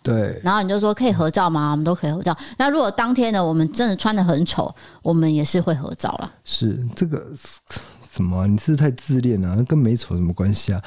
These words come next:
Speaker 2: 没有啊，
Speaker 1: 那
Speaker 2: 因为你现在都很注意外形啊。例如说，你只是去个超商，你就说：“啊，如果等一下被遇到怎么办？我现在先穿一套衣服，然后就准备一整套很像约会的衣服啊。”
Speaker 1: 我现在去seven，我都穿阿玛尼的西装。
Speaker 2: <laughs>
Speaker 1: 这个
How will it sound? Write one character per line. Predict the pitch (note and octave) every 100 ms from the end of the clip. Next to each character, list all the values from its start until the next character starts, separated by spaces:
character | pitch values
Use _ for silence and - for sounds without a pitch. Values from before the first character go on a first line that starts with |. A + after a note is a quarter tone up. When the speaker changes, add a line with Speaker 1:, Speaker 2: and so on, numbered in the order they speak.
| -
Speaker 2:
没 | G#3+ C#4
有 | D#4
啊， | D#4
Speaker 1:
那 |
Speaker 2:
因 | G4+
为 |
你 | D4+ A3
现 | E4+
在 | E4+
都 | D#4
很 | B3 F#3
注 | B3+
意 | C4 B3
外 | B3+ F#3
形 | - E3
啊。 | E3+
例 | C#4+
如 | B3
说， | C4
你 |
只 | A3 F3
是 | G#3+
去 | - B3
个 | F#3+ F3
超 | - F#3 F3+
商， | G3+ F3
你 |
就 | F#3 G#3
说 | A#3+ - C#4
：“啊， | G#3+ - -
如 |
果 | F4
等 | C4 G#3+
一 |
下 |
被 | A3+ -
遇 | A#3+
到 | B3
怎 | F3+
么 | D#3+
办？ | F#3+ D3+ _ _ -
我 | G#3+
现 | D4
在 | D4
先 | C4+ C4+
穿 | B3+ B3
一 | G3+
套 | G3+ G3
衣 | F#3 E3+
服， | - D#3+
然 | F#3
后 |
就 | G#3+
准 | B3 F3
备 | G3+ G#3+
一 | A#3+
整 | F3+ F3
套 | G3
很 | F3+
像 | G3
约 | F#3+ F#3
会 | F#3+
的 | D#3
衣 | C#3+ D3
服 |
啊。” | C3+
Speaker 1:
我 |
现 | - A#3+
在 | G#3+
去 | -
seven， | F#3+ - F3 D#3+
我 | A#2+
都 | A2+ C#3+
穿 | - C#3
阿 | A2+ A2+
玛 | C3
尼 | C3 A2+
的 | G#2+
西 | - G5+
装。 | - - B4+ B4+ A#4+ A4+ G4+
Speaker 2:
<laughs> | G4+ E4 - - - C4+ A#3+
Speaker 1:
这 | -
个 | E4